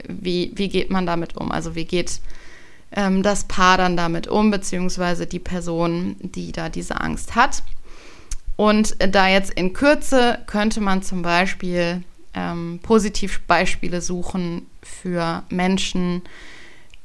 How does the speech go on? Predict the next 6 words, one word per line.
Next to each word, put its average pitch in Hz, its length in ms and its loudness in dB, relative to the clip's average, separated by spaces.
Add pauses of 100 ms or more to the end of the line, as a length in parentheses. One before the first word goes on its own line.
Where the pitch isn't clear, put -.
(180)
die 180 460 2 (720)
sich 190 280 0
verstärkt, - 720 0 (560)
ja, - 240 -4 (360)
in 180 140 -2
der 175 320 -6